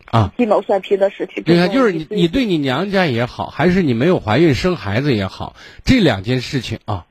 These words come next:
Speaker 1: 其实都不是一个原则性问题。
Speaker 2: 嗯。
Speaker 1: 因为生孩子这件事情，如果大家调理一下，用心，就，就很有可能，因为你身体各方面正常。再说有个怀孕的这种，呃，经历是能怀的嘛，对吧？
Speaker 2: 哦。
Speaker 1: 啊，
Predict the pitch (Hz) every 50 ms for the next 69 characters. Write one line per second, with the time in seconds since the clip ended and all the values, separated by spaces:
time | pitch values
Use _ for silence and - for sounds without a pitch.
0 | _ _ _ _ _ _ - - - 202 226 226 175 262 254 196 190 208 - -
1 | 202 202 170 185 160 123 110 107 104 104 127 147 170 156 117 123 123 120 123 110
2 | 92 - - - - - _ _ - 147 190 202 196 - - 220 202 139 117 110
3 | 147 165 170 139 151 147 135 127 120 - - 117 104 101 - - - - - _
4 | 110 147 170 151 139 131 151 151 151 151 151 156 139 - - - 117 120 147 156
5 | 127 110 117 113 104 131 117 139 156 143 120 - 139 143 147 82 101 120 127 131
6 | 123 123 113 - - 147 - 120 120 143 151 131 - 117 98 101 117 160 180 180
7 | 143 110 98 - 151 160 127 117 - 127 127 135 135 131 123 - 202 151 101 -
8 | - - - - - - - - - 165 143 127 156 170 135 104 90 101 95 -
9 | 104 98 123 143 123 101 90 120 117 123 107 101 90 - _ _ _ - _ _
10 | _ - 117 117 - - 165 180 190 156 87 - 151 147 127 107 90 104 123 190
11 | - - - 95 85 101 139 151 101 87 - - 123 123 117 - - _ _ _
12 | _ - _ _ _ _ _ - - - 220 202 190 190 196 - - 131 113 92
13 | -